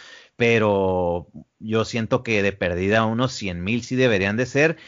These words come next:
y a lo que supe sí se los ofreció porque lo comentó Galbao, que dijo, "No, es solamente diez veces más de lo que realmente me ofrecieron". Entonces ya le habían ofrecido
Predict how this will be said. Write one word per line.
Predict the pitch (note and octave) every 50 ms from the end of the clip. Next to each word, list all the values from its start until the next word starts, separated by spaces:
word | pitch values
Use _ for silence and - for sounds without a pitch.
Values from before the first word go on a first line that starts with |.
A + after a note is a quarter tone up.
| - - _ _ _
y | - A2+ A2+ A2
a | G#2+ G#2
lo | G2+ G2+ G#2 F#2+
que | G2+ G2 F2+
supe | - - D3+ D3 D3 - E3
sí | - - C3 B2
se | - D#3 C3+
los | C3+ B2+ B2+
ofreció | B2+ G#2+ G#2+ F#2+ F#2 - B2+ C3 B2+
porque | C#3 C3+ B2 -
lo | A#2+ A2 G#2 -
comentó | - G2 F#2 F2 E2 D#2+ G2 F#2+
Galbao, | F#2+ A2 A2 G2+ F#2+ G#2 A2 A2+ G#2+
que | - - F#2
dijo, | F#2+ G#2 G2 - G2+ F#2
"No, | F2 F2 G2+ A2 G2 - _ _ - _ _ _
es | - F#2+
solamente | - - A#2+ A2+ A2+ A2+ A2 A2+ A2+ A2+ - - A#2 A2+
diez | G#2+ F#2+ G2 G#2+ A2 G#2
veces | G2 A2 G#2+ G2 - A#2 G#2 F2+
más | F2+ G2+ G2 G#2+ A#2+ A2
de | A#2 A2
lo | G2+ F#2+ F#2
que | - F2 E2+
realmente | D2+ D#2 F2 F2+ F#2 F#2 F#2+ F#2+ F2+ - G2
me | G2 F#2
ofrecieron". | F2 - E2 E2+ E2+ - A#2+ A#2+ B2 A#2 G#2+
Entonces | G2 F#2 F#2+ A#2 A#2+ A#2 C#3 B2 G2
ya | F2+ G#2 A2
le | C#3+
habían | E3 F3+ F#3 F3+ F#3 F3+ F3+ F3 - - - - _ _
ofrecido | - F3+ E3 - - A2+ G2 F#2 - - A2+ A#2+ A#2+ C#3+ D#3 D#3+ D#3 D3 C3 A2 G2 D#2 -